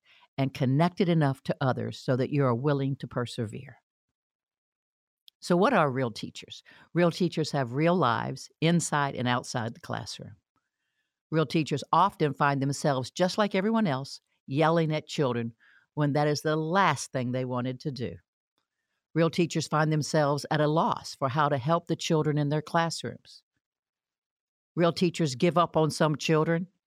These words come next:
and secretly hope they would transfer to another school.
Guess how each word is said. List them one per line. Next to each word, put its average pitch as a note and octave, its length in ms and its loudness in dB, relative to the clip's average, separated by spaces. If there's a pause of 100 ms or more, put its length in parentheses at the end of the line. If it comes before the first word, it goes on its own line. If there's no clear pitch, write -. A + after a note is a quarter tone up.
(600)
and C#3 140 0
secretly E3+ 640 -2
hope C#3 320 0
they C3+ 160 0
would A#2+ 160 -4
transfer C3 560 0
to - 180 -8
another A#2 300 -4
school. - 480 -12